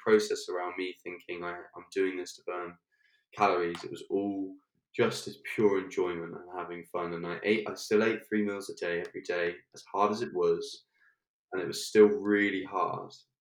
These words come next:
Like, there was nothing easy about that. But then when I came back, I was like, "Wow, I ju-, I just did that. Like, I just, that's amazing." So, and I was like, "I never would have believed I could have done that a year, you know, a year ago, let alone a month ago." So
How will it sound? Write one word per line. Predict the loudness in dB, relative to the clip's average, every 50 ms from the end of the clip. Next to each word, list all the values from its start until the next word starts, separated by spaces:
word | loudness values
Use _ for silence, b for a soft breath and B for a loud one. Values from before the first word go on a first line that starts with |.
| _ -18
Like, | -16 -14 -12 -10
there | -10 -10
was | -6 -2
nothing | -2 -2 -2 -2 -4 -6 -2
easy | 2 2 2 4 2 0 -2
about | -2 -4 -6 -6 -6 -8
that. | -8 -8 -10 -12 -18 _ _ _ -6
But | -2 0
then | 2 4 4 4 2 0 -4 -10 -16 _ _
when | -6 -4 -4
I | -4 -2
came | -2 -2 0 0 0
back, | 0 0 -2 -2 -6 -10 -10 -8
I | -6
was | -4 -4 -6 -6 -6
like, | -6 -6 -6 -8 -10 -14 _ _ _ _ _ _ _ _ _ _ _ _ _ _ _ _ _ _ _ _ _ -6
"Wow, | -4 -4 -6 -8 -10 -12
I | -14
ju-, | -18 -20 -18 -18
I | -16 -14
just | -14 -14 -14 -6 -4
did | -4 -2 -2 -6 -12
that. | -14 -16 -16 -20 -20 _ _ _ -16
Like, | -16 -16 -16 -18 _ -18
I | -18 -18
just, | -18 -18 -18 -18 -18 -18 -20 _ -14
that's | -14 -14 -14 -16 -16
amazing." | -8 -4 -2 0 2 0 0 -2 -6 -12
So, | -10 -6 -4 -4 -4 -6 B B B B B B B -4 -2
and | -2 -2
I | -2
was | -4 -4 -6 -8
like, | -8 -8
"I | -8 -10 -8
never | -6 -6 -6 -4 -4 -4 -4
would | -2 -4 -4
have | -6 -8 -12 _ _ _ 0
believed | 2 4 4 4 4 2 -2 -6
I | -6
could | -4 -4 -4
have | -2 -2
done | -2 -2 -4
that | -4 -6 -6
a | -6
year, | -4 -2 -2 -2 -2
you | -2 -4 -6 -6
know, | -6 -8 -10
a | -8 -6
year | -6 -4 -4 -4 -4 -4 -4
ago, | -2 -2 -2 -2
let | -2 -4 -4
alone | -4 -4 -4 -6 -6 -8 -12 -10
a | -6
month | -6 -6 -6 -6 -8 -10
ago." | -10 -8 -8 -10 -10 -10
So | -6 -2 0 0 0